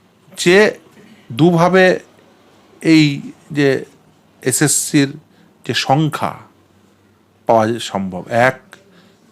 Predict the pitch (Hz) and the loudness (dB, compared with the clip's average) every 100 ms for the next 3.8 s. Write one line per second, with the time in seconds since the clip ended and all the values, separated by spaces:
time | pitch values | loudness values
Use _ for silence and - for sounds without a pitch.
0 | - 151 165 156 170 165 156 147 147 143 | -8 -2 0 0 -2 -2 2 0 2 -2
1 | 135 143 135 123 113 123 120 120 - 113 | -2 -2 0 -2 -2 -6 -4 -8 -8 -10
2 | - - - 123 127 127 _ _ _ _ | -12 -14 -4 -2 -2 -4 _ _ _ _
3 | _ _ - 110 117 127 131 | _ _ -16 -2 2 4 2